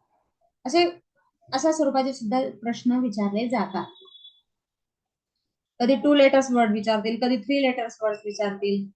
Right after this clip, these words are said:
असंही आपल्याला आलेलं आहे. पुन्हा आता आपण नमुना प्रश्न पाहूया. Question number one, how many two letters words can be formed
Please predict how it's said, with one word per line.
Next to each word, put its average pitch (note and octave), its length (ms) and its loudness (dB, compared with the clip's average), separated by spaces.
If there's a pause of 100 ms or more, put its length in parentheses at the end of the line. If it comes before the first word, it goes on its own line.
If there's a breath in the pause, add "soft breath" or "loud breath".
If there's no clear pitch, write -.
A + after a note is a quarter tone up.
असंही C4 300 -4
आपल्याला A#3 360 -2
आलेलं G3+ 300 0
आहे. F3 120 -6
पुन्हा C#4+ 440 2 (380 loud breath)
आता B3+ 180 0
आपण C#4 200 2
नमुना C#4 280 4
प्रश्न D4 340 -4
पाहूया. A#3+ 360 0
Question A#3 420 -2
number A3+ 320 2
one, G3+ 140 2 (500)
how D#4 300 4
many D4+ 360 2
two D4 160 -4
letters A#3+ 640 -4
words G#3+ 300 2 (260)
can C4 280 2
be C#4+ 120 -4
formed A#3 540 -2